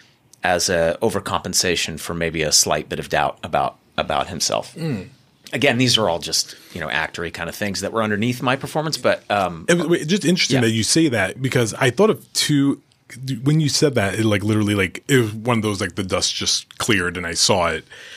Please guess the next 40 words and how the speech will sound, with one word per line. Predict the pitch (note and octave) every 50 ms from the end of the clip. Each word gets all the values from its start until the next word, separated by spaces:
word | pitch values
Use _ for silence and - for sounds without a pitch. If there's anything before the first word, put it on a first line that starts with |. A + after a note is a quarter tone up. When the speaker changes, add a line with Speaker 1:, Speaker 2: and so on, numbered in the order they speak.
| - - - - _ - _ -
Speaker 2:
I | C#3
was | C#3 B2+ -
thinking | - E3+ F#3+ G3 -
so | - D3+
much | C#3 C#3 B2 -
of | G#2+ - -
two | - - C3 B2
performances | B2 - B2 G#2+ A#2 A2+ G#2 G2+ F#2+ - - F#2+ F2+ F2 E2+ - -
when | G#2+ G2
I |
was | F#2 F2 G2
watching | F#2 F#2 F#2 - - F#2 F2+
you. | E2 D#2+ D#2+ D#2 D2+ - - -
One | A2+ A#2 C#3+
was | D3+ C3+ -
Michael | A#2+ A#2 - B2
Fassbender | A#2+ - G#2+ F#2+ F#2 - - G#2 G2+ F#2+ F#2+ F#2
and | F2 E2 -
Steve | - - - G2 F#2 E2+ D#2
Jobs, | E2+ F2+ D#2+ D2 C#2+ C#2 D2+ F#2 G2 - - -
Speaker 1:
Mm-hmm. | E2 F2 E2+ D#2 C#2+ E2 E2+ D#2+ D#2 D2
Speaker 2:
and | - A#2+ A#2
the | A#2
other | A#2+ A#2 C#3 C#3
was | B2+ A#2+ A#2 G#2+ - - - A2
Jude | G#2+ - - B2 B2+ C3+ A2+
Law | G#2 G2 G2 G2+ G#2 A#2 A#2+
and | A2+ G#2
I | F2+ G2 G#2
Heart | E2 F2 G#2+ G2+ -
Huckabees. | - F#2 - A#2+ A2+ C3+ D3 E3 F3 E3+ - - - _ _ _ - - - - - - -
And | B2+ C3+ C#3
it's, | C3 A#2+ A2+ - - -
and | C3+ C3 B2+
they | B2+
both | A#2+ G2 C3+ C#3 C#3+ C3+
have | B2+ C3 A#2+
this | A#2+ G#2 -
underlying | - B2 A#2 G#2+ G#2+ G2+ G2+ G2 G2 G2 F#2+ F#2+ F#2
fear | - - B2+ B2 A2 F#2+ F#2 F2+ F2+ -